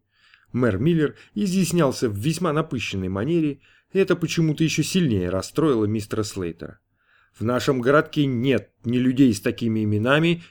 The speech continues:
ни организаций таковых не имеется. Да мы бы и не допустили их появления». Мистер Слейтер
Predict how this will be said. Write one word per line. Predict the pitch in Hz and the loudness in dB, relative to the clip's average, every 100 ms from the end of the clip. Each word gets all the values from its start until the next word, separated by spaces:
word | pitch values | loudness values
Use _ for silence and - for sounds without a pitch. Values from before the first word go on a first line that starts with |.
| - | -2
ни | 139 170 | 6 6
организаций | 127 123 131 107 127 160 190 | 6 2 0 2 2 0 0
таковых | 180 175 175 180 - | 0 2 4 2 0
не | 113 170 | 4 4
имеется. | 147 104 85 - - - _ _ _ - | 4 2 -2 -8 -14 -18 _ _ _ 0
Да | 110 | 2
мы | 104 113 | 4 4
бы | 131 | 6
и | 147 | 6
не | 165 | 6
допустили | 202 247 - - 247 113 | 4 4 4 4 4 4
их | - | 2
появления». | 113 98 98 87 78 73 _ _ - _ _ _ _ _ - | 2 4 2 0 -4 -14 _ _ -20 _ _ _ _ _ -16
Мистер | 92 90 - 85 | -12 -12 -12 -16
Слейтер | - 151 165 156 131 | -8 -4 -2 -4 -8